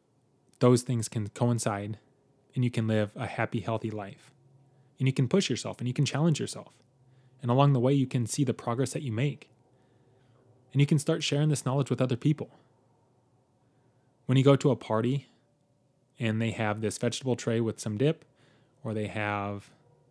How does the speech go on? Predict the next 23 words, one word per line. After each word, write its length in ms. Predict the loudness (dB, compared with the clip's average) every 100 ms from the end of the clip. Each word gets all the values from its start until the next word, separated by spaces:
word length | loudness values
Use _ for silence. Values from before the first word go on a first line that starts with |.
| _ _ -6
this 180 | -4
fattening 420 | -2 -4 -2 -4 -2
food 340 | 0 0 0
with 400 | -2 -4 -6 _ _ _ _ _
chips 400 | -2 -2 -2 -4
and, 340 | -4 -4 -4 -8 _ _ _ _ _ _ _ _ _ _ _ _ _ _ _ -6
I 40 |
don't 120 | -4
know, 60 | 2
guacamole, 580 | 2 2 -2 -2 -2 -8 _ _ _ _ _ _
is 100 | 0
you'll 120 | 2
start 240 | 2 0 2
to 60 |
look 180 | 2 2
at 80 | 0
it 20 |
and 80 | -2
you'll 80 | -4
say, 280 | -2 -4 -6 _ _ _ _ _ _ _ _ _ _ _ _ _ _ _ _ _ _ _ _ -4
"Well, 100 | 4
guacamole's 520 | 4 4 0 0 -2
healthy. 340 | -2 -2 -10